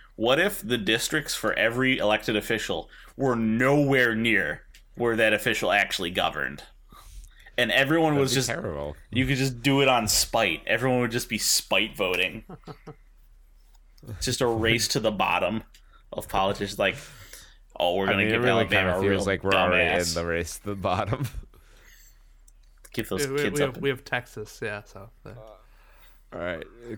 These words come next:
Speaker 2: Concrete Cowboys
Speaker 3: <laughs> Oh, yeah.
Speaker 2: is the other movie.
Speaker 3: A movie.
Speaker 2: Concrete, a Concrete Cowboy, singular. Uh, it's Idris Elba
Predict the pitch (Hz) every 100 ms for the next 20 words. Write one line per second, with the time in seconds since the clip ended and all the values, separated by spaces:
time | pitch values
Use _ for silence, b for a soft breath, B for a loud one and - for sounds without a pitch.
0 | - 156 151 139 151 143 143 131 123 110
1 | 95 92 90 85 - - 165 170 180 107
2 | 104 104 95 92 92 87 85 90 92 208
3 | 226 269 269 233 135 120 - 135 117 101
4 | 139 135 - b b - 110 131 123 127
5 | 101 113 104 85 80 78 80 - 98 71
6 | 78 73 78 - 87 76 80 117 98 95
7 | 90 92 87 80 78